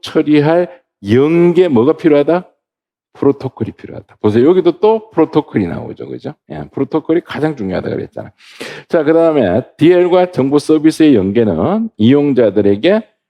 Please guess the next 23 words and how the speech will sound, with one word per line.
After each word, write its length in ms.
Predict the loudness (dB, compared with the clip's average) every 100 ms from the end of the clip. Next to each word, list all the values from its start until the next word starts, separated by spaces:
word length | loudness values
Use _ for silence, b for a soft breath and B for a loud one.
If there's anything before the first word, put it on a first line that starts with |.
| _
쉽게 580 | _ -10 -8 -8 _ -2
제공을 560 | 0 0 0 0 -2 0
해야 160 | -2
된다. 240 | -2 -2 -2
자, 180 | -2 0
그러면 360 | 0 2 0
쉽게 400 | -4 -4 -4 -2
제공하기 640 | 0 0 0 -2 -2 -2 2
위해서는 400 | 2 2 -2 0
뭘 220 | 0 2
해야 140 | 2
된다? 380 | 0 -2 -4 -8 -12 _ _ _ _ _ _ _
디엘 400 | 2 4 6 4
정보가 720 | 2 -2 -2 -4 -2 -4 -4 -8 B B _
종합 340 | -2 0 0
검색 480 | -2 -4 0 -2 0
엔진을 420 | 0 0 0 -2 -2
통해서 480 | -6 -4 -4 -4
공개가 600 | -6 -2 0 2 2 2 2
돼야 160 | 0
됩니다. 360 | 0 -6 -6 -4
무슨 260 | -4 -2
말이냐? 380 | 0 0 0 -2